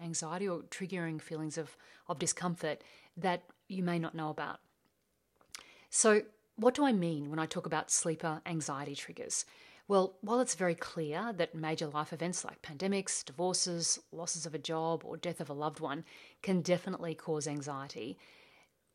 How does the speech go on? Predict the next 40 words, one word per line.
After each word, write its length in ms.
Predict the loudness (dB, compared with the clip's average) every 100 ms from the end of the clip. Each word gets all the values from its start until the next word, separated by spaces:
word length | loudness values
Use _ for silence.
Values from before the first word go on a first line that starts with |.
| _ _ -4 -2
I 180 | 0
define 540 | 2 2 0 -2 -2 0
sleeper 460 | 2 2 0 -4 -6
anxiety 440 | -4 -2 -2 -2 -4
triggers 480 | -4 -8 -6 -4
as 240 | -2 0 0
those 340 | 0 0 0
around 320 | 0 0 0
us 280 | 2 4 4 2 -20 -20 -8
that, 320 | 2 2 2
those 240 | 0 4 4
things 360 | 6 4 4
that 100 | 0
could 120 | -2
be 120 | -4 -4
causing 500 | -4 2 4 4 2
us 120 | 0
anxiety 480 | -2 -2 -4 -4 -4
and 160 | -4
we 100 | -4
don't 280 | -2 -2 -2
even 240 | -6 -4 -4
know 180 | -4
it. 180 | -4 -8 -10 -20 -20 -10
So 320 | 2 6 6 4 -2
what 180 | 2
are 60 | 4
some 220 | 4 2
of 80 | 2
those 400 | 2 0 2 -2 _ -20 -20 -8 0
sleeper 340 | 2 2 0
anxiety 340 | -2 -2 -4
triggers 320 | -4 -4 -4 -4
that 100 | -4
I'm 100 | -4
talking 300 | -8 -8 -8
about? 240 | -6 -10 _ -20 -20 -20 -10 4
Well, 280 | 6 6 0
research 400 | 2 6 4 2
shows 560 | -2 -2 -2 0 -2